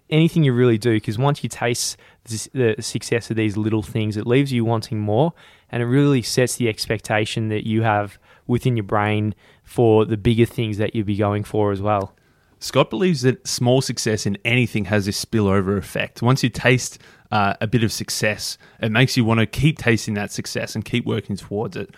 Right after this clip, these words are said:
Speaker 2: So Scott suggests go out there and get really, really good at stuff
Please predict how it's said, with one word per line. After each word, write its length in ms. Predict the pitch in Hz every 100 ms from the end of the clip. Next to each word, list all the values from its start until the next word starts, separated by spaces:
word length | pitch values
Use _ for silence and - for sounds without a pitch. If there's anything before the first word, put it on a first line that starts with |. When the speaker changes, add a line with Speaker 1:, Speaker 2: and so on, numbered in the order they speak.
| - -
Speaker 2:
So 180 | - 104
Scott 400 | - 139 143 131
suggests 580 | - 120 107 104 - - - _
go 160 | 113 135
out 80 | -
there 100 | 147
and 80 | 113
get 160 | 107
really, 300 | 104 117 135
really 240 | 123 123 98
good 200 | 117 120
at 80 | -
stuff 440 | - - 107